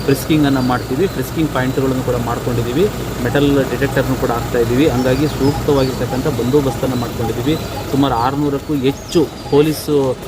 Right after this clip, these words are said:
ಅಧಿಕಾರಿಗಳು ಮತ್ತು ಸಿಬ್ಬಂದಿ ವರ್ಗದವರು ಇಲ್ಲಿ ಕೆಲಸವನ್ನು ಮಾಡ್ತಾ ಇದ್ದಾರೆ. ಹಾಗಾಗಿ ಯಾವುದೇ ಒಂದು ಆಂಡ ಕಾನೂನು ಮತ್ತು ಸುವ್ಯವಸ್ಥೆ ತೊಂದರೆ ಆಗಬಾರ್ದು ಅನ್ನೋ ನಿಟ್ಟಿನಲ್ಲಿ ಕೂಡ ಎಲ್ಲ ಸಮಗ್ರವಾಗಿರ್ತಕ್ಕಂಥ ಕಟ್ಟುನಿಟ್ಟಿನ ಕ್ರಮಗಳನ್ನು ತೆಗೆದುಕೊಂಡಿದ್ದೀವಿ.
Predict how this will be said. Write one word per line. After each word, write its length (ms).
ಅಧಿಕಾರಿಗಳು 460
ಮತ್ತು 300
ಸಿಬ್ಬಂದಿ 360
ವರ್ಗದವರು 440
ಇಲ್ಲಿ 280
ಕೆಲಸವನ್ನು 720
ಮಾಡ್ತಾ 260
ಇದ್ದಾರೆ. 260
ಹಾಗಾಗಿ 300
ಯಾವುದೇ 360
ಒಂದು 480
ಆಂಡ 240
ಕಾನೂನು 460
ಮತ್ತು 300
ಸುವ್ಯವಸ್ಥೆ 720
ತೊಂದರೆ 260
ಆಗಬಾರ್ದು 340
ಅನ್ನೋ 140
ನಿಟ್ಟಿನಲ್ಲಿ 380
ಕೂಡ 180
ಎಲ್ಲ 400
ಸಮಗ್ರವಾಗಿರ್ತಕ್ಕಂಥ 1040
ಕಟ್ಟುನಿಟ್ಟಿನ 460
ಕ್ರಮಗಳನ್ನು 720
ತೆಗೆದುಕೊಂಡಿದ್ದೀವಿ. 640